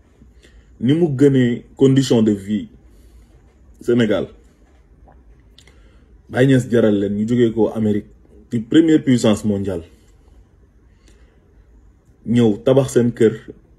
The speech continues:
Medina Baye Niass. Loolu yëpp lu ko waral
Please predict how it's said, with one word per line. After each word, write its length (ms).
Medina 420
Baye 240
Niass. 500
Loolu 260
yëpp 160
lu 80
ko 160
waral 260